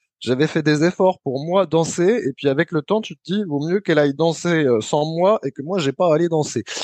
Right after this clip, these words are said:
<laughs> Sauf que, <laughs> manifestement, elle a ramené le, le covid, et donc elle avait des, elle, assez rapidement, elle a eu des symptômes, et elle était pas bien. Donc, euh, couchée au lit et tout ça.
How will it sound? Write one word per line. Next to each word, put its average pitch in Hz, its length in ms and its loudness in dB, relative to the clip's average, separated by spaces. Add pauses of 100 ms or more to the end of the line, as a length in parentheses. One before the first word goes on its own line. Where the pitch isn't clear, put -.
(120)
<laughs> 359 2250 0
Sauf 254 400 2
que, 247 200 4 (440)
<laughs> - 100 0 (440)
manifestement, 196 720 2
elle 151 100 2
a 127 100 0
ramené 156 400 -2
le, 127 360 2
le 123 100 2
covid, 165 320 0 (1120)
et 131 80 -2
donc 160 240 0
elle 135 100 2
avait 131 220 0
des, 123 420 2
elle, 113 200 -2
assez 143 320 -2
rapidement, 170 480 0
elle 123 100 2
a 113 80 4
eu 139 80 2
des 139 140 2
symptômes, 214 800 0 (580)
et 127 60 0
elle 139 160 2
était 151 240 0
pas 139 160 -2
bien. 208 320 -2 (560)
Donc, 123 200 -4
euh, 120 60 2
couchée - 360 0
au 165 100 4
lit 185 200 0
et 143 60 2
tout - 140 -14
ça. 214 180 0